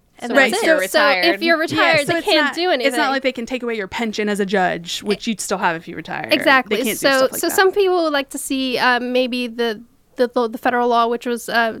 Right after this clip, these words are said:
Speaker 1: done in nineteen eighty, uh, be revised and, and, and given more teeth. Uh, you know, a lot of these judges still receive pensions after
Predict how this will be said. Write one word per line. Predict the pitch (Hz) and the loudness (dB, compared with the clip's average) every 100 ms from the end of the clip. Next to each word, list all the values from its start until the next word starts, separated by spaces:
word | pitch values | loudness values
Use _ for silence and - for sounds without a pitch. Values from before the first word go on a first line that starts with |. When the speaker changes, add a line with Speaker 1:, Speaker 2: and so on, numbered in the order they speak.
| 226 | -8
Speaker 1:
done | 226 233 | -2 -2
in | 233 | -2
nineteen | 233 233 254 233 | -4 -4 -4 -4
eighty, | 233 240 240 - - - - | -4 -6 -8 -10 -20 -12 0
uh, | 240 233 226 | 0 0 -4
be | - 254 | -4 -2
revised | 254 254 240 240 277 285 262 | 2 2 2 0 -4 -4 -2
and, | 262 | 0
and, | 247 262 | 0 0
and | 233 269 - | 0 -2 -2
given | 285 294 | 0 2
more | 302 | 2
teeth. | 302 - 240 - - - | 0 -4 -6 -8 -12 0
Uh, | 247 233 240 | 2 2 -2
you | 254 | -2
know, | 233 226 262 - _ _ _ | -2 -2 -6 -10 _ _ _
a | 233 247 | -6 -2
lot | 226 254 | 0 0
of | |
these | 262 247 | -2 -2
judges | 247 247 294 277 | -4 -2 -2 -2
still | - 254 262 | -6 -2 0
receive | 277 - 277 | 0 -2 -4
pensions | - 294 269 277 240 | -2 -2 0 -2 -2
after | 240 - - 233 - | -2 -4 -8 -8 -10